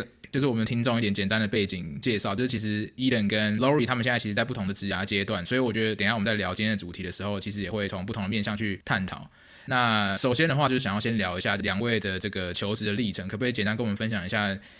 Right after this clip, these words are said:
呃，你过去的求职经验大概是怎么样的？那可能像 Lori 比较有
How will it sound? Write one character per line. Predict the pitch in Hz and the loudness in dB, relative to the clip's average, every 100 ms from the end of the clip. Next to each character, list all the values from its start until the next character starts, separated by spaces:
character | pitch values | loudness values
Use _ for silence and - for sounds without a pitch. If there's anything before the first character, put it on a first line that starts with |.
| - | -6
呃， | 107 101 | -2 0
你 | |
过 | 101 139 | 2 0
去 | 117 117 | 2 0
的 | 101 | -2
求 | 101 | -2
职 | 101 101 | -4 -2
经 | 107 107 | -2 0
验 | 101 | 0
大 | 101 | 0
概 | |
是 | 101 | -2
怎 | 85 | -6
么 | 85 | -8
样 | 92 85 | -8 -8
的？ | - | -10
那 | - 110 | -6 -4
可 | 101 | -2
能 | 107 101 110 | 0 0 0
像 | 101 131 | 0 0
Lori | 117 135 139 | 2 2 2
比 | 101 | 2
较 | 110 107 92 | 2 0 0
有 | 85 92 | -4 -6